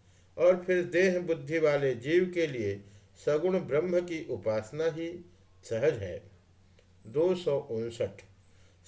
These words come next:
सकाम उपासना अपनी खुद की ही उपासना है, भगवान की नहीं। आधि व्याधि, आपद विपद, अभाव, दुख, भय, चिंता,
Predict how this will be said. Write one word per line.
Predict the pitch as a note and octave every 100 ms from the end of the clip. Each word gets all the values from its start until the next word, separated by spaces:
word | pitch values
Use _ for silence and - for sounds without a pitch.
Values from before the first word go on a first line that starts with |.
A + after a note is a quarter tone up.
| -
सकाम | D3 F3 G3+ G3+
उपासना | F#3+ - - D3+ - E3+ E3+ E3+ - _ C#3+
अपनी | C#3 D#3 C#3+
खुद | C#3+ - G3 F#3
की | F#3+ E3
ही | E3
उपासना | D#3 - G#2 G2+ C3 A#2+
है, | F#2+ E2+ - - - - - -
भगवान | A2 C#3 E3 F3+ G3+ F#3+
की | D3+
नहीं। | A2+ G2+ B2 F#2+ - - - - _ _
आधि | B2+ D3+ D3+ D3 C#3
व्याधि, | A2+ B2+ C#3+ C#3 D3 D3+ - - -
आपद | B2 C3+ C#3+ D3+ D3
विपद, | A2+ A#2+ C#3 D3 C#3+ C#3 - - - -
अभाव, | B2 A#2 C#3 C#3+ D3 C#3+ - -
दुख, | G#2+ D3+ E3 -
भय, | E3 - F#2+ G2+ C3+ C#3+ C#3+ -
चिंता, | C3 C#3 C3+ C#3+ C#3 C#3 -